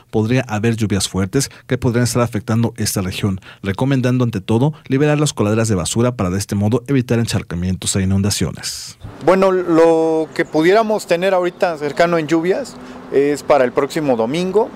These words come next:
Speaker 2: Probablemente pudiéramos tener lluvias, digo, todo está muy lejano. Los pronósticos más cercanos, eh, son a partir de las setenta y dos horas. Ahorita estamos previendo que para el próximo domingo tengamos una lluvia acumulada de, de veinte milímetros, de,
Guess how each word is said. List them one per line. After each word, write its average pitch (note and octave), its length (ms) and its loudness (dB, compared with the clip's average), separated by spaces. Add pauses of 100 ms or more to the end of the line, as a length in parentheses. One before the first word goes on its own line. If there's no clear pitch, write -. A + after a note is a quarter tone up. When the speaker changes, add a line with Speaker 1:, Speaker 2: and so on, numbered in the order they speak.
Speaker 2:
Probablemente B2 1080 0
pudiéramos B2 440 0
tener A#2 280 -2 (280)
lluvias, D#3+ 340 2
digo, C#3 160 2
todo C3+ 220 2
está C3+ 180 0
muy C3+ 160 0
lejano. D3 420 0
Los C#3 200 0
pronósticos B2+ 600 0
más B2 220 0
cercanos, B2 540 -2 (520)
eh, F#2+ 640 -2
son C3 160 0
a B2+ 60 2
partir A#2+ 360 0
de A#2+ 120 2
las G#2 140 -2
setenta A2+ 380 -2
y A#2 60 0
dos B2+ 240 0
horas. D#3+ 300 -2
Ahorita C3+ 420 0 (340)
estamos C3+ 380 -2
previendo D3+ 500 0
que A#2 360 0
para A#2+ 180 2
el A#2 60 -2
próximo C3 420 0
domingo C3+ 380 0
tengamos B2+ 500 -2
una B2 220 -4
lluvia A#2+ 280 -2
acumulada A2 560 0
de, F2+ 220 -6 (460)
de A2+ 160 2
veinte A#2 320 0
milímetros, C3+ 760 -2
de, G#2 540 -2